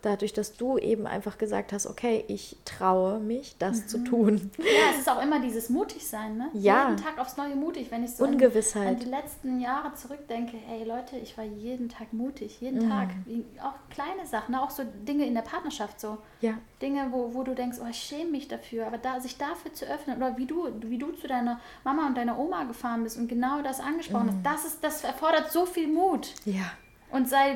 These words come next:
Speaker 2: bitte du, der jetzt hier gerade mithörst, sei du derjenige oder diejenige, die diesen Mut hat, das
Speaker 1: Ja.
Speaker 2: anzustoßen, weil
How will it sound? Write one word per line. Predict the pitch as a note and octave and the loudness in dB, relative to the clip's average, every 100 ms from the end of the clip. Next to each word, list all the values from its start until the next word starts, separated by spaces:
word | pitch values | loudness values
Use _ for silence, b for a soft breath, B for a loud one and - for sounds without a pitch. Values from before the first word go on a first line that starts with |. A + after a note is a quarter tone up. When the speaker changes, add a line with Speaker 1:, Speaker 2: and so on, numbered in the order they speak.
| A#3 | 0
Speaker 2:
bitte | D#4 C#4+ A3+ | -2 -2 -2
du, | D#4 A#4 F4+ | 2 4 4
der | B3+ C4 | 4 2
jetzt | C4 - | 0 -4
hier | C4+ C4 | -6 -4
gerade | A#3+ B3 | 0 4
mithörst, | D#4+ - - A3 A3 | 4 2 -2 -2 -2
sei | A#3 A3+ | -4 -4
du | A3+ D4 F#4+ C#4+ A#3 | -4 -2 0 -2 -4
derjenige | B3 C#4+ D4 C#4+ C4 | -4 -4 -2 -2 0
oder | A#3 A3+ | -2 -2
diejenige, | C4+ D4+ D4+ C#4+ C4 A3+ B3 B3 B - | -4 -4 -4 -2 -2 0 -2 -4 B -20
die | - | -8
diesen | B3+ B3+ B3+ A#3 | -4 0 2 2
Mut | A3+ - | 2 -4
hat, | B3 - | -8 -8
das | A3+ | -4
Speaker 1:
Ja. | |
Speaker 2:
anzustoßen, | G#3+ G#3+ G#3 G3+ A3 A3 A3 | -2 0 0 -2 -2 -2 -2
weil | A3 | 0